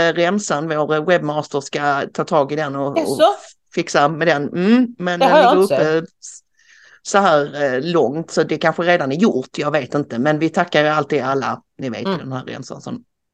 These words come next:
Speaker 1: på ingrid och maria punkt se. Och där kan ni ju med fördel gå in och, eh, stötta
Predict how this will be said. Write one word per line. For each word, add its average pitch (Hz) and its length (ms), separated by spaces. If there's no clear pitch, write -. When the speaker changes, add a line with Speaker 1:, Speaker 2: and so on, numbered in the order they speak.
Speaker 1:
på 262 180
ingrid 254 220
och 190 60
maria 180 240
punkt 160 360
se. 160 100
Och 175 80
där 226 220
kan 220 180
ni 214 60
ju 202 80
med 196 160
fördel 196 320
gå 180 160
in 262 320
och, 170 380
eh, 135 100
stötta 214 560